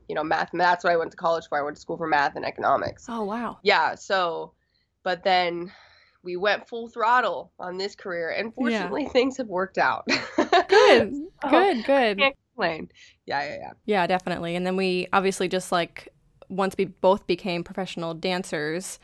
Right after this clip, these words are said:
Speaker 2: we
Speaker 1: Right.
Speaker 2: kind of, like, were in the same circles again and
Speaker 1: Yeah.
Speaker 2: found each
Speaker 1: Ex-
Speaker 2: other again. And it's just, it's
Speaker 1: Exactly.
Speaker 2: crazy.
Speaker 1: No, this world is so, I can't tell you how many times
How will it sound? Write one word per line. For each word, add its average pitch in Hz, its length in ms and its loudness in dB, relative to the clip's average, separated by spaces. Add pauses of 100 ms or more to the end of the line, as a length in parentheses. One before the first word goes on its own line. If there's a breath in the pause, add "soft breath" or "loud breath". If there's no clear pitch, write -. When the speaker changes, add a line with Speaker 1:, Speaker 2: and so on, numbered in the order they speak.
Speaker 2:
we 185 60 -2
Speaker 1:
Right. 175 180 0
Speaker 2:
kind 190 160 2
of, 185 120 0
like, 175 240 0 (100)
were 185 300 -2
in 180 80 0
the 180 80 -2
same 180 240 -4
circles 254 340 2
again 220 420 0
and 175 380 -4
Speaker 1:
Yeah. 247 80 -2 (220)
Speaker 2:
found 220 340 4
each 226 180 -2
Speaker 1:
Ex- 226 60 4
Speaker 2:
other 214 160 2
again. 202 340 -2
And 196 200 -2
it's - 200 -8
just, 190 220 -2
it's - 220 -6
Speaker 1:
Exactly. 180 180 -4
Speaker 2:
crazy. 180 720 -2
Speaker 1:
No, 240 220 -2
this 196 240 -10 (100)
world 240 460 -12 (100)
is 202 240 -4
so, 190 380 -8
I 190 100 -8
can't 202 400 -10
tell 180 180 -6
you 175 140 -6
how 180 180 -6
many 170 220 -6
times 160 560 -6